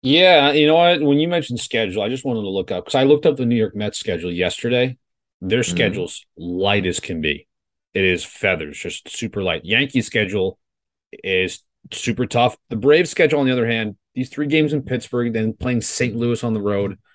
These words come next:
Speaker 1: then you get the Rockies, Marlins, A's. That's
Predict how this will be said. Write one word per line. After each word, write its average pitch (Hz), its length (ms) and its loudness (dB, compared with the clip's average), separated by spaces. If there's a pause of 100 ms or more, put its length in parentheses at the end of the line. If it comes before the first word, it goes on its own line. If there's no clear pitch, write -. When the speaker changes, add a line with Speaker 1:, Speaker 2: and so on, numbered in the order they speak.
(400)
Speaker 1:
then 113 100 0
you 120 100 2
get 104 60 -4
the 98 60 -2
Rockies, 107 420 0
Marlins, 95 720 -4
A's. 80 520 -6 (220)
That's 123 340 2